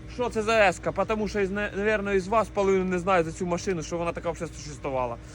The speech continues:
А ми зараз поки місць, е, будемо робити обзор,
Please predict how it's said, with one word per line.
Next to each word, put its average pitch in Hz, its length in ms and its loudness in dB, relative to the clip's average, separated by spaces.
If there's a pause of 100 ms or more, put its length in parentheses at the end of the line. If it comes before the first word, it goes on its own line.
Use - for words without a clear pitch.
(240)
А 147 100 -2
ми 196 140 -2
зараз 175 180 -10
поки 180 220 -2
місць, 170 320 -6
е, 160 440 -2 (1120)
будемо 180 220 -2
робити 175 240 2
обзор, 202 240 -2